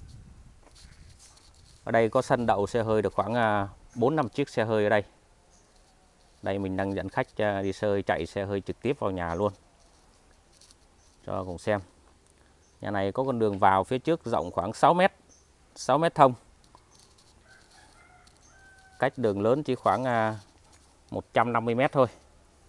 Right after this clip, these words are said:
Đây có view sân vườn, à, rất rộng ở đây nhé. Khách hàng, à, nhìn kỹ căn biệt thự này nhé. Biệt thự bốn trăm mét vuông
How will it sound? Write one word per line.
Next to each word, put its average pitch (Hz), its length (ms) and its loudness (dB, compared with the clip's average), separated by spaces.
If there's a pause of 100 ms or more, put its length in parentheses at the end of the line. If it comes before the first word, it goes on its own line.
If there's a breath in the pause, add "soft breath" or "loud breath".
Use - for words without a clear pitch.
(520)
Đây 113 180 2
có 123 80 -2
view 127 180 0
sân 117 220 -2
vườn, 101 280 2
à, 90 360 -4 (260)
rất 143 140 -2
rộng 104 260 2
ở 104 60 4
đây 107 120 4
nhé. 120 140 0 (1300)
Khách 120 140 -6
hàng, 98 220 0
à, 92 440 -2
nhìn 92 180 -6
kỹ 90 220 -2
căn 113 180 0
biệt 104 120 -2
thự 90 160 -2
này 92 100 -4
nhé. 104 120 -2 (2000)
Biệt 104 220 0
thự 82 220 -2
bốn 117 240 2
trăm 135 280 2
mét 139 160 2
vuông 131 240 2